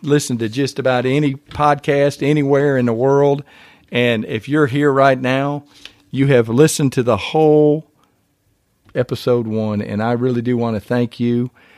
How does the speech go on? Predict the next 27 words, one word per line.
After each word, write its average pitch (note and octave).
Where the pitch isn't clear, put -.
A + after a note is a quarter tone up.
And A#2+
if, A#2
if -
you E3
don't D3
mind, C#3+
hit D#3
the B2+
subscribe C#3+
button. C#3+
You C3+
know, C#3+
you D3
could C#3
always B2+
unsubscribe G#2
if F#2
you G#2+
get G#2
tired G2+
of F#2
me. G2
But A#2+
I C#3+
would C#3
appreciate C#3+
the, A#2+